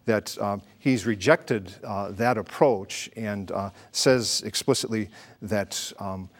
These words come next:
the analysis of the conjugal act, um, has to do, or it falls under the sixth commandment. So it's, it's a question of sexuality, not of intending or not intending to, um,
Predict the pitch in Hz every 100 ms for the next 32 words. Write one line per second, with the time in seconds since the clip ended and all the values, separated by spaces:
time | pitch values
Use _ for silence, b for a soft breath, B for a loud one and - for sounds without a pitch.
0 | b b - 110 110 101 120 131 127 113
1 | - 104 - - - 101 98 90 98 -
2 | 139 131 107 107 104 120 117 117 - -
3 | - 101 98 B B B B B B -
4 | 135 127 - 110 120 113 110 117 107 101
5 | 101 - 113 110 113 110 95 101 - -
6 | 165 - - 98 82 76 78 - 98 95
7 | 98 - - 120 - 113 101 98 95 92
8 | - B - - 127 - 113 131 117 101
9 | 95 B - 123 143 139 127 117 113 -
10 | 147 139 120 113 113 104 107 120 113 101
11 | - 104 101 101 - 107 95 95 B B
12 | B 92 95 90 92